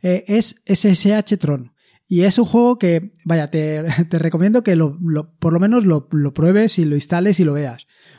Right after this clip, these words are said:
¿vale? Se trata de un juego que está inspirado en la película Tron. Eh, ya te digo, si eres de mi quinta, seguro sabes de qué te estoy hablando, de la película Tron. Eh, de la antigua, de la buena.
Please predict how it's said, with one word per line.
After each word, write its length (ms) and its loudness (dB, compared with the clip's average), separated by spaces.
¿vale? 300 -6
Se 120 -4
trata 260 2
de 100 4
un 100 4
juego 320 2
que 80 -4
está 120 -2
inspirado 360 2
en 80 2
la 80 0
película 360 0
Tron. 320 -6
Eh, 280 -8
ya 240 -2
te 100 0
digo, 240 0
si 160 0
eres 140 2
de 120 2
mi 100 2
quinta, 260 0
seguro 320 2
sabes 540 0
de 420 -4
qué 80 -2
te 80 -4
estoy 220 0
hablando, 420 -8
de 140 -6
la 100 -8
película 380 0
Tron. 320 -8
Eh, 300 -6
de 180 -4
la 400 -10
antigua, 500 -8
de 100 -20
la 100 -20
buena. 400 -20